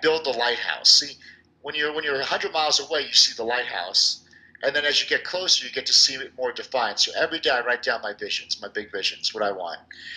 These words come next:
And then I have breakfast, a good breakfast. Today I had very simple, three eggs, and, and now, uh, I'm talking to you, right? So, uh, you know, I built, I, I, that, that's my morning routine every single day. And it took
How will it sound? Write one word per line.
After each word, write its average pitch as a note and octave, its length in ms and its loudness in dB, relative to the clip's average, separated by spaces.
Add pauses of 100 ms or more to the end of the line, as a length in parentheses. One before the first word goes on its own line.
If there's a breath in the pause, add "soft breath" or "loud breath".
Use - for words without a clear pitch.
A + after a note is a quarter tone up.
(240 loud breath)
And C3+ 180 2
then C#3+ 100 0
I C#3 80 2
have D3+ 160 0
breakfast, C#3 460 0
a A2+ 80 -12
good B2+ 200 -2 (280)
breakfast. A#2+ 460 0
Today A#2 260 0
I G#2+ 60 2
had G2+ 100 -2 (160)
very A#2+ 220 2
simple, D3+ 500 0
three A#2+ 220 -4
eggs, - 480 0 (600 loud breath)
and, G#2+ 100 -6
and A2 80 -8
now, A#2 300 0
uh, B2 420 0
I'm - 60 -18
talking C3 280 -4
to C3+ 100 -12
you, E3 80 -4 (180)
right? A2 220 -8
So, A#2 400 4 (540 loud breath)
uh, G#2 280 -2
you B2 100 -6
know, A#2+ 80 -2
I A#2 100 4
built, C3 680 2
I, F#2+ 60 0 (320)
I, F2 80 -2
that, C#3 180 2
that's D3 220 4
my C3+ 140 -6
morning C3+ 220 -4
routine A#2 380 0
every G2+ 200 -2
single A#2+ 300 4
day. G#2+ 360 2 (420 loud breath)
And C3 160 2
it C3+ 140 2
took - 380 4